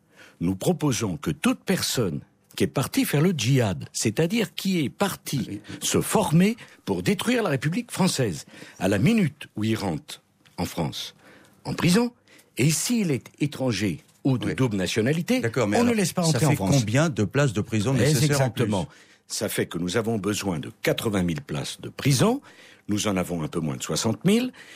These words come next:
Speaker 1: Et lorsque j'étais président de la République, nous en avions augmenté la capacité de dix pour cent, puisque nous avons créé sept mille
Speaker 2: Et
Speaker 1: places
Speaker 2: vous
Speaker 1: de
Speaker 2: les
Speaker 1: prison.
Speaker 2: construisez avec quel argent ?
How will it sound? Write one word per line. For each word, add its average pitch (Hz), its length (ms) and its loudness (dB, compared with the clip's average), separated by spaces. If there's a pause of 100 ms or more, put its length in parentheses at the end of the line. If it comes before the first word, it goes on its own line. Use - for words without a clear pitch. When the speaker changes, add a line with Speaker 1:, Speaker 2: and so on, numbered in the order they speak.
(160)
Speaker 1:
Et - 80 0
lorsque 123 300 0
j'étais 95 260 -4
président 92 420 -2
de 78 60 -4
la 82 60 -4
République, 151 540 0
nous 120 240 0
en 113 120 -2
avions 95 520 -6
augmenté 117 380 0
la 87 120 0
capacité 82 440 -2
de 64 60 -8
dix 67 160 0
pour 143 180 0
cent, 226 160 2
puisque - 240 -2
nous 123 180 4
avons 101 140 2
créé 143 260 2
sept - 380 0
mille 170 80 6
Speaker 2:
Et 135 60 0
Speaker 1:
places 160 160 4
Speaker 2:
vous - 60 2
Speaker 1:
de 135 40 4
Speaker 2:
les 120 60 2
Speaker 1:
prison. - 240 2
Speaker 2:
construisez 127 180 0
avec 147 240 0
quel 147 200 2
argent ? 117 380 -2